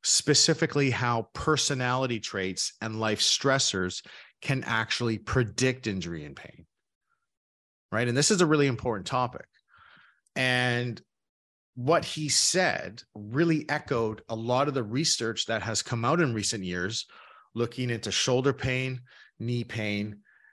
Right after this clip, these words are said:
and low back pain, right? According to the research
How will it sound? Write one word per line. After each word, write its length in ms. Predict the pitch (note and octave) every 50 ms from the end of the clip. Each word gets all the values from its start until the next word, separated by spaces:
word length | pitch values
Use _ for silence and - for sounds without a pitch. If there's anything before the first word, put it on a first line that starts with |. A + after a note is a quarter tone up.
| _ _ -
and 160 | G2+ G2+ G#2
low 120 | A2 A#2
back 340 | A#2 C#3+ D3+ D#3 D3+ D3 -
pain, 320 | - - - - - - - _ _ _ _ _ _ _ _ _ _ _ _ _ _ _ _ _ _ _ _ _ -
right? 220 | G2 G#2+ B2+ B2 F2+
According 420 | G2+ - - - E3+ F#3+ G#3 G3
to 140 | G3+ G3+ D#3+
the 100 | C#3+ B2+
research 800 | B2 E3 G3 F3 - - F2+ E2 F2 F#2 - - - - -